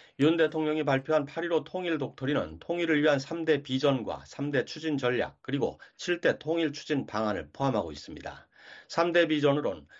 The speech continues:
자유와 안전이 보장되는 행복한 나라, 창의와 혁신으로 도약하는 강하고 풍요로운 나라,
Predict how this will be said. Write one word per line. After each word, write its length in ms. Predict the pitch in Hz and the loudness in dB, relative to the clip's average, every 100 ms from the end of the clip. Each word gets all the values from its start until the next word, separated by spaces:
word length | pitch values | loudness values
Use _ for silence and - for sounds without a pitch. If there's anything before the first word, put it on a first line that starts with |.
| - _ | -20 _
자유와 380 | - 135 160 175 | 0 2 4 4
안전이 360 | 139 135 156 | 2 -2 -6
보장되는 600 | 135 127 127 127 127 147 107 160 | -8 -8 -8 -8 -8 -8 -10 -10
행복한 380 | 170 139 135 | -10 -6 -6
나라, 300 | 104 80 73 - - _ - | -6 -8 -12 -20 -20 _ -18
창의와 500 | - 170 170 170 107 | -2 0 4 4 4
혁신으로 640 | 156 160 - 165 156 165 | 0 -12 -8 -2 0 0
도약하는 580 | - 139 143 147 151 - | 4 4 4 2 -2 -4
강하고 540 | - 131 139 - 80 - | -4 0 0 0 -8 -10
풍요로운 460 | - 170 123 127 | 0 2 4 2
나라, 300 | 143 85 78 | 0 -2 -6